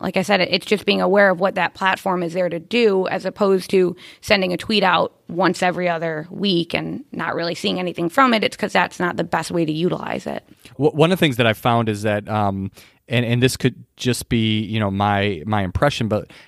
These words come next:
Speaker 2: there's a lot, there's a big machinist community actually on Instagram, and maybe that's the place where, you know, they're not necessarily interacting with you on Twitter,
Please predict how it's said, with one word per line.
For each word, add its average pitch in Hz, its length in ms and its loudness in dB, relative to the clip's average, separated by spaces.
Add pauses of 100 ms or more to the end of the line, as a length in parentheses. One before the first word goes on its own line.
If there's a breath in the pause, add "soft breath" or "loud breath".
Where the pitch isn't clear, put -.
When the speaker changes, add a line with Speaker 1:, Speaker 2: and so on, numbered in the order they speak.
(260 loud breath)
Speaker 2:
there's 127 260 2
a 135 60 4
lot, 110 420 4
there's 135 160 4
a 120 40 4
big 120 260 4
machinist 107 400 2
community 95 440 2
actually 95 440 2
on 90 180 2
Instagram, 90 680 0
and 92 80 0
maybe 98 220 2
that's 92 300 0
the - 80 -2
place - 420 -4
where, 90 240 0 (240 loud breath)
you 107 80 0
know, 98 100 4
they're 98 140 2
not 98 240 4 (160)
necessarily 101 400 2
interacting 92 400 2
with 92 160 -2
you 90 80 0
on 78 80 -4
Twitter, 127 540 2